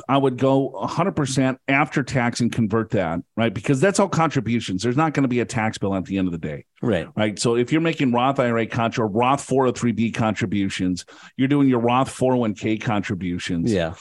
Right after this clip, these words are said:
Speaker 1: Right. You're still gonna get the match in the four oh one K. Just the
Speaker 2: Sure.
Speaker 1: match is gonna be pre-tax.
Speaker 2: I, I like that too, because then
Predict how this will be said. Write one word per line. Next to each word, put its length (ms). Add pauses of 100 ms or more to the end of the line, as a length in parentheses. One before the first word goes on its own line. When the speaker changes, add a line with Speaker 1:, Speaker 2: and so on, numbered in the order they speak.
(160)
Speaker 1:
Right. 220
You're 80
still 220
gonna 180
get 220
the 80
match 500
in 80
the 100
four 180
oh 20
one 140
K. 220
Just 220
the 80
Speaker 2:
Sure. 80
Speaker 1:
match 320
is 80
gonna 220
be 220
pre-tax. 840
Speaker 2:
I, 180
I 240
like 260
that 240
too, 240
because 500
then 400